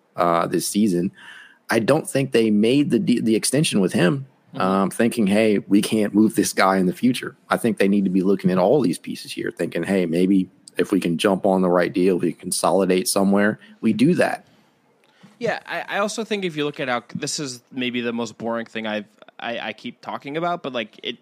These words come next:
Speaker 2: if you look at the sheet, the contract sheets, um, the, Kobe Altman builds stuff into contracts that he can then trade.
Speaker 1: Mm-hmm.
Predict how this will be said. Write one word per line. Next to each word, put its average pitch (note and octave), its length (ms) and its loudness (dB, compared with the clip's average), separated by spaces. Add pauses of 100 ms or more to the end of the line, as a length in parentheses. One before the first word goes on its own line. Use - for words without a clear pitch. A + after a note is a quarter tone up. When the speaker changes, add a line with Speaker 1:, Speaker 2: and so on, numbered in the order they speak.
(100)
Speaker 2:
if B2 160 -10
you B2 100 -6
look C3 180 -10
at B2+ 80 -14
the A#2+ 80 -12
sheet, A#2 320 -14
the G#2+ 80 -10
contract A#2+ 440 -8
sheets, - 400 -16 (760)
um, A2 580 -6
the, - 80 -4
Kobe A#3+ 380 -2
Altman C4+ 280 0
builds D3+ 260 -4
stuff C3+ 180 -8
into B2 140 -6
contracts A2+ 500 -6
that A#2 100 -14
he G#2+ 60 -8
can G#2+ 160 -14
then G2+ 140 -12
trade. - 300 -20 (840)
Speaker 1:
Mm-hmm. G#2+ 240 2